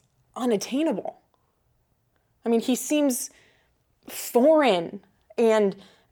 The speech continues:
mysterious and even mystical. And, and I hear people talk about how they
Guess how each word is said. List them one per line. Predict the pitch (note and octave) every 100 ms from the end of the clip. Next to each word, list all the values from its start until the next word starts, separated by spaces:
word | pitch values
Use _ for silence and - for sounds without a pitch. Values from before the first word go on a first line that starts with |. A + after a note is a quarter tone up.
| -
mysterious | A3+ A3 - - C#4 D#4 E4 C4+ -
and | B3
even | C4 D4 A#3+ A3+
mystical. | B3+ F4+ - E4 - G3+
And, | G3+ G#3
and | A#3
I | A#3+
hear | B3 D#4 E4
people | E4 D#4+ D#4+
talk | C#4+ - C#4 D4+ D#4+
about | B3+ B3 A#3 - - - -
how | B3+ C4+
they | C#4 C#4